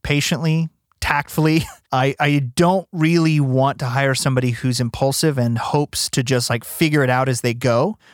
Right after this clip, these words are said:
I would rather them figure it out in advance, you know? It's a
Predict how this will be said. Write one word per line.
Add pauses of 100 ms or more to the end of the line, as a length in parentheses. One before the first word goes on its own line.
(120)
I
would
rather
them
figure
it
out
in
advance, (180)
you
know? (120)
It's
a